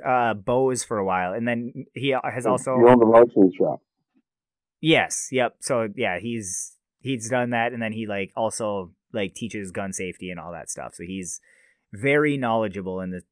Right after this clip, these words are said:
Speaker 1: the subject. So, and he's a really good bowler. Um, we talked about, uh, a lot of fun stories that we've had with him. He, he wouldn't drive me to,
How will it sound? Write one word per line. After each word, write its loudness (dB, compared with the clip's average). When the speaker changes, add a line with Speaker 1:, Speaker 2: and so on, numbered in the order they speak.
Speaker 1:
the -10
subject. -12
So, -12
and -6
he's -4
a -2
really -2
good -4
bowler. -8
Um, -12
we -4
talked 2
about, -2
uh, -4
a 0
lot 6
of -2
fun 0
stories -2
that -4
we've -8
had -4
with -8
him. -10
He, -8
he -8
wouldn't -4
drive 0
me -4
to, -2